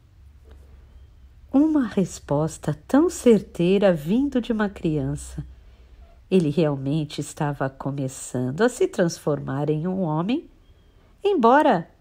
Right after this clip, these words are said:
fosse ficar como o Agrivane, não muito alto, um membro do povo antigo, enfim. E, é claro, perto do gigante Gareth, sempre pareceria uma criança,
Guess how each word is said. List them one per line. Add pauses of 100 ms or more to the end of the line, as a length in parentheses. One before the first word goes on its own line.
(460)
fosse
ficar
como
o
Agrivane,
não
muito
alto, (720)
um
membro
do
povo
antigo,
enfim. (760)
E,
é
claro, (140)
perto
do
gigante
Gareth, (380)
sempre
pareceria
uma
criança,